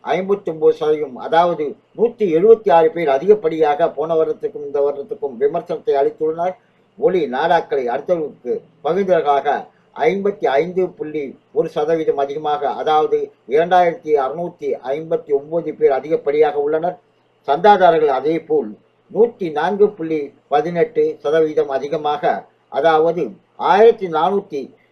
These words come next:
இருபத்தி ரெண்டு பேர் அதிகமாக சந்தாதாரர்கள் சேர்ந்துள்ளனர். அதேபோல்,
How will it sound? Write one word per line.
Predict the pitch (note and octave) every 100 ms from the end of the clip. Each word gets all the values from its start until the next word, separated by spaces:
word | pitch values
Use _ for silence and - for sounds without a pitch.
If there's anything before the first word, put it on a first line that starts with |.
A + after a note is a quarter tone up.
| _
இருபத்தி | B2 F3+ G3+ G3
ரெண்டு | E3 D#3 D#3
பேர் | E3 E3+
அதிகமாக | C3 C#3+ D#3+ D3+ D3+ D3+ E3+ - -
சந்தாதாரர்கள் | C3+ D#3+ D#3+ D3 D3 C#3+ C3
சேர்ந்துள்ளனர். | D3+ D#3 D3 D#3 D#3+ F3+ - _ _
அதேபோல், | - B2 D#3 D3 B2+